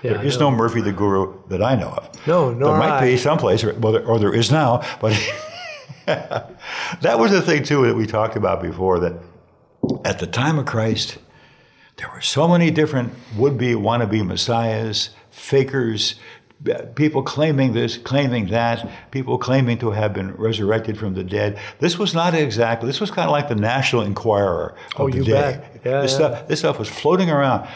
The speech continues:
Speaker 2: The fact that this particular event, A, happened, B, has not been discarded, when the most improbable thing that, this is, we're, we're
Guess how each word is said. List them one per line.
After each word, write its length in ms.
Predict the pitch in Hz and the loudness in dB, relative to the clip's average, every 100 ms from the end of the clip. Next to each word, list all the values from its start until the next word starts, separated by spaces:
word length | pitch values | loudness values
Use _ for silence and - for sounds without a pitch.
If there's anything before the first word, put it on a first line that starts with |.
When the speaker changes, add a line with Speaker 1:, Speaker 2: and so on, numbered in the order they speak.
| - - | -12 -10
Speaker 2:
The 80 | |
fact 380 | 107 151 180 180 | -2 0 0 0
that 280 | 123 113 113 | 0 0 0
this 340 | 156 170 - 135 | 0 0 -4 -10
particular 640 | - 110 - 190 175 135 | -10 -8 -4 -2 -2 -2
event, 480 | 110 98 95 90 - - _ _ _ - | -2 -2 -2 -4 -8 -20 _ _ _ 0
A, 400 | 202 95 104 - - - - | 2 2 0 -6 -20 -20 -8
happened, 520 | 131 127 98 78 90 - - _ - 101 | -4 -2 -4 -8 -10 -16 -20 _ -12 -2
B, 460 | 127 110 98 98 - - _ _ _ _ _ _ _ _ _ _ _ - | 0 2 0 -6 -14 -20 _ _ _ _ _ _ _ _ _ _ _ -10
has 420 | - 120 110 131 | -4 -2 -4 -2
not 260 | 135 170 170 | 0 0 0
been 160 | 117 | -2
discarded, 600 | 95 95 - 113 104 - - - _ _ _ _ _ _ _ _ _ _ _ _ | -2 -4 0 0 0 -4 -12 -20 _ _ _ _ _ _ _ _ _ _ _ _
when 340 | 180 151 131 | -10 -2 2
the 80 | 117 | 4
most 220 | 120 113 | 2 2
improbable 960 | 123 104 - 151 190 151 113 104 - - | -2 -4 -2 0 2 4 2 0 -4 -14
thing 260 | - 123 104 | -4 -2 -2
that, 180 | 98 - | -4 -8
this 440 | 107 - 127 127 | -10 -10 -12 -10
is, 60 | 127 | -6
we're, 160 | 110 - | -6 -4
we're 140 | 127 | -4